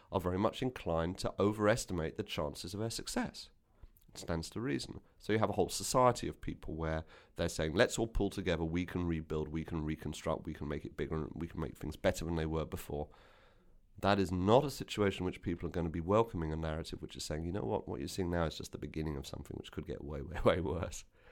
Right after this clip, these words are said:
Why would they? Of course, remember, the people I'm speaking to are ones who stayed. There are also quite a few people who just, like, threw in the towel and went. It may very well be that they'd say something different.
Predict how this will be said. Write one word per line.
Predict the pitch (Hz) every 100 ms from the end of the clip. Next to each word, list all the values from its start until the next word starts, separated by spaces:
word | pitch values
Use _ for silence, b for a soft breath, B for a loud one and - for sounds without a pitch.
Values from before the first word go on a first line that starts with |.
| b b b
Why | - 82
would | 107 131
they? | - - - _ _ _ _
Of | 120
course, | - 165
remember, | 139 175
the | 98
people | - 220 143
I'm |
speaking | 127 - 143
to | 113
are |
ones | 104 117 113
who | 95
stayed. | - 147 113 - - - _ _ _ _ _ _ _ _
There | -
are |
also | 139 -
quite | - 151
a | 139
few | - 117
people | - 104
who | 101
just, | 92 101 -
like, | 98 - -
threw | -
in | 101
the | 85
towel | - 104 90
and | 78 87
went. | 101 -
It | -
may | 139
very | 123 123
well | 113 113
be | 98
that | 90 -
they'd | 107 -
say | 104 95
something | 92 90 85
different. | 82 123 - 58